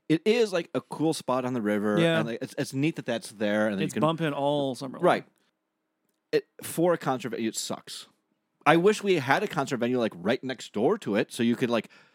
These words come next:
Speaker 1: not have to spend your entire
Speaker 2: Not a
Speaker 1: time
Speaker 2: ton of
Speaker 1: sp-,
Speaker 2: parking either, too.
Speaker 1: spend all your mo-, there's more parking now than there used to be, but, like,
Speaker 2: Okay.
Speaker 1: uh, but so you have to spend all your money at Riverworks and give it, like,
Speaker 2: You're also between two bridges.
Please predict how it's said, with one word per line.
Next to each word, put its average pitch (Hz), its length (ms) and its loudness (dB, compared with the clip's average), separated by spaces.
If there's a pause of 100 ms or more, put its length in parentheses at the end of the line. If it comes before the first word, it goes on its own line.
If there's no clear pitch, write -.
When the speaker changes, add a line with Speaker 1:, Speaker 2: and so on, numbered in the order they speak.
(340)
Speaker 1:
not 110 300 2
have 113 160 -8
to 120 60 -8
spend 120 200 0
your 110 120 2
entire 120 180 0
Speaker 2:
Not 349 80 4
a - 40 0
Speaker 1:
time 123 100 2
Speaker 2:
ton 156 140 2
of 185 40 0
Speaker 1:
sp-, - 80 -4
Speaker 2:
parking 185 280 0
either, 127 280 -4
too. - 140 -14
Speaker 1:
spend 156 240 2
all 143 120 2
your 139 120 0
mo-, 143 100 -6
there's 233 240 0 (100)
more 123 240 0
parking 104 360 -4
now 90 160 -2
than 87 120 -6
there 85 120 -6
used 85 160 -8
to 95 60 -2
be, - 40 0
but, 151 100 2
like, - 160 0
Speaker 2:
Okay. 135 160 -14 (200)
Speaker 1:
uh, 131 120 4
but 165 180 0 (100)
so - 120 0
you 165 100 4
have 147 80 0
to 151 80 -2
spend 135 280 -2
all 123 80 2
your 117 100 2
money 110 200 2
at 92 100 -2
Riverworks 87 380 -6
and 87 80 -6
give - 100 -6
it, 101 80 -10
like, 196 160 -2
Speaker 2:
You're 190 100 2
also 233 280 -2
between 151 420 -4
two 147 180 -4
bridges. - 600 -12